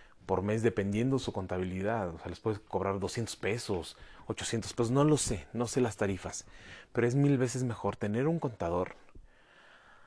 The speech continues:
a caer en esto que dices, "¿Cómo?". Ok, les sigo contando. Eh, ayer mismo me encargué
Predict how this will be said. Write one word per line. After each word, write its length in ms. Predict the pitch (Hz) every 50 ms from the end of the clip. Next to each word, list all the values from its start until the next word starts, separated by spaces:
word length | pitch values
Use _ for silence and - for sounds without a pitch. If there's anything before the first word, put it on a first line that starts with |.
| - -
a 120 | - 110 -
caer 300 | - 113 117 113 120 120
en 100 | 120 120
esto 240 | 113 110 - -
que 140 | - - 110
dices, 260 | 107 104 110 113 107 - - _
"¿Cómo?". 360 | - 147 147 139 117 90 80 - - - - - - - - - - - - - - - - - - - -
Ok, 160 | 104 95 - 104 92 - - _ _ _ _ _ - - - - - - - - - - - - _ _
les 100 | - 208
sigo 200 | - - 123 247
contando. 420 | - 113 101 87 - 87 85 - - - - - - - - - - - - - _ _ - - _ - - _ _ _ - _ _ _ _ _ _ - - - - - _ -
Eh, 460 | - 135 127 123 123 123 120 120 - -
ayer 300 | - 127 127 139 147 147
mismo 500 | 151 151 147 143 143 143 151 175 240 - _ _ - - - _ _ _ _ _ _ _ _ _ _ _ _ _ _ _ _ _ _ _ -
me 140 | 117 120 120
encargué 840 | 123 123 104 - - 113 113 117 120 110 113 123 131 151 202 -